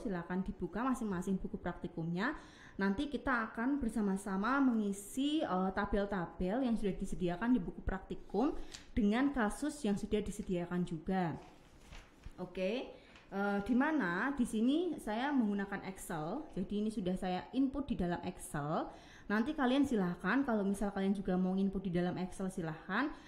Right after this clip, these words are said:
Tetapi untuk di buku tetap kalian isi ya, tetap kalian isi. Kalau kalian juga mau mengisi di Excel silahkan. Nah, eh, lanjut. Ini di Excel ini, ini merupakan ringkasan dari, eh,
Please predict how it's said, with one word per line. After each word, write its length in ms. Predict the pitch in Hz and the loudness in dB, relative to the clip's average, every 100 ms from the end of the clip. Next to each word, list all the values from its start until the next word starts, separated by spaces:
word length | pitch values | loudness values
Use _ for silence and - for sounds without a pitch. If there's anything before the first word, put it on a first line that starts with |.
| - | -10
Tetapi 560 | - 214 208 202 - 311 | -6 0 0 0 2 2
untuk 240 | 277 - | 2 -2
di 160 | 220 202 - - - | -4 -4 -6 -12 -4
buku 640 | 294 - 220 180 233 359 - | -2 0 0 2 2 -2 -6
tetap 240 | 226 220 | -4 -4
kalian 240 | - 202 196 | -2 0 2
isi 320 | 220 - 269 | 0 0 0
ya, 240 | 185 160 | 2 0
tetap 240 | 190 - - | -2 -6 -6
kalian 240 | 175 175 | -2 -2
isi. 480 | 180 - 208 247 311 | -2 -4 -2 0 0
Kalau 400 | 202 170 170 175 - | 0 -2 -2 -4 -2
kalian 320 | 202 208 208 | 0 2 0
juga 160 | - 190 | 0 0
mau 160 | 190 | 2
mengisi 320 | 190 196 196 | 2 0 0
di 160 | 180 165 | -2 -2
Excel 320 | 190 - 240 | -4 -4 -4
silahkan. 560 | 233 185 175 - 175 147 - - - - - | -2 -4 -4 -4 -4 -4 -8 -20 -20 -20 -6
Nah, 160 | 220 208 190 | 0 2 2
eh, 560 | 190 196 190 190 185 185 190 | 2 4 4 4 4 2 2
lanjut. 560 | 190 196 180 185 226 320 - 226 - - - | 2 4 4 2 0 0 -4 -14 -16 -20 -8
Ini 260 | 196 208 262 | 0 4 4
di 100 | 330 190 | 2 -2
Excel 360 | 208 - 208 - | -4 -4 -4 0
ini, 520 | 277 202 170 226 285 - - - | 4 4 4 2 0 -8 -8 2
ini 160 | 226 311 | 6 6
merupakan 520 | 277 254 226 262 277 | 6 2 0 2 2
ringkasan 960 | 254 233 208 202 - 269 302 330 - - | 4 2 0 -2 0 2 2 0 -4 -2
dari, 680 | 202 190 175 170 254 330 349 | 0 2 2 2 2 2 -2
eh, 480 | - 185 180 185 | -6 -2 0 0